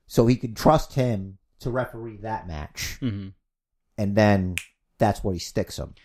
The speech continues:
Speaker 2: But you know what? They're not gonna be able to commit fully to that. They'll have Heath kind of like, s-, "Well, why? Why are you doing that? No, stop,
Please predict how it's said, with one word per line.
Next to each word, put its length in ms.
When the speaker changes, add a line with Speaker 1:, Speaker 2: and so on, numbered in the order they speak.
Speaker 2:
But 120
you 80
know 160
what? 160
They're 100
not 180
gonna 120
be 120
able 120
to 60
commit 400
fully 480
to 140
that. 340
They'll 160
have 280
Heath 460
kind 280
of 120
like, 220
s-, 180
"Well, 300
why? 400
Why 160
are 40
you 80
doing 240
that? 140
No, 220
stop, 300